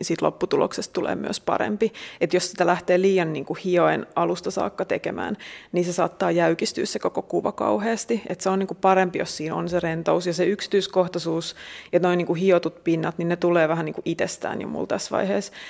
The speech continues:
Että aluksi mulla meni tosi paljon enemmän pieleen niin, että mä jouduin sit aloittaa alusta jossain vaiheessa. Ja, ja nyt kun mä oon kuitenkin tehnyt tätä semmoisen kahdeksan vuotta, niin,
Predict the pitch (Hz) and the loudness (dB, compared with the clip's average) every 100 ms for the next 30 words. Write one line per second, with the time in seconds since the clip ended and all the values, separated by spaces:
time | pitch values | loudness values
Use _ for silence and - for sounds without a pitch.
0 | - - - - 190 185 180 160 - - | -16 -18 -18 -2 -2 4 4 2 0 2
1 | 202 226 226 - - - 180 175 170 170 | 4 4 2 -6 -6 -2 2 4 4 4
2 | 180 175 165 156 180 180 165 165 185 170 | 2 4 2 4 4 2 0 2 4 4
3 | 165 170 190 170 190 185 180 185 196 190 | 2 2 2 0 0 4 4 4 0 2
4 | 170 170 - 170 - 180 139 208 - - | 2 0 0 2 4 4 4 0 -2 -2
5 | - - - - - 113 220 208 220 - | -2 -2 -2 -2 -4 -2 -2 -2 -4 -4
6 | 214 - - - - - 170 165 - - | -6 -8 -16 -18 -8 0 2 2 -4 -6
7 | - 175 170 190 185 185 170 170 170 165 | -4 -2 0 0 0 0 -2 0 -2 -4
8 | 160 185 175 160 - - - - 196 - | 2 6 6 4 -6 -8 -8 -6 -8 -4
9 | - 202 - 196 185 - - 175 - - | -4 -4 -4 -4 0 0 0 -4 -4 -6